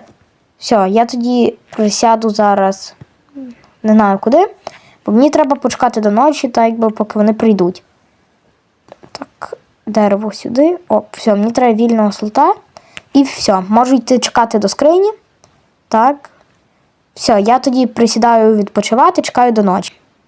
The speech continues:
Ух. Зомбі, зомбі! А, що, що, які зомбі? Я тут задрімала.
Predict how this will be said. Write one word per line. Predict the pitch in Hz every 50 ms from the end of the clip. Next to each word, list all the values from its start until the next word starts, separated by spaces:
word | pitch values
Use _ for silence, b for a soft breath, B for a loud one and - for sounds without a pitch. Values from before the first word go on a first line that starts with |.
| _ _ _ -
Ух. | 320 294 285 285 277 269 254 220 - - - 349 320 320 330 330 330 320 311 285 269 - - - - - - 269 - - - - 269 - B B B B B B B -
Зомбі, | 226 247 330 453 554 640 605 508 453 440 453
зомбі! | 415 370 440 554 587 571 508 349 269 - B B B
А, | 427 494 415
що, | - - 440 453
що, | - - 415 415 392
які | 349 339 311 - 415 392
зомбі? | 320 349 330 302 269 294
Я | 302
тут | 302 - 302
задрімала. | 285 320 311 269 285 330 302 349 349 339 311 254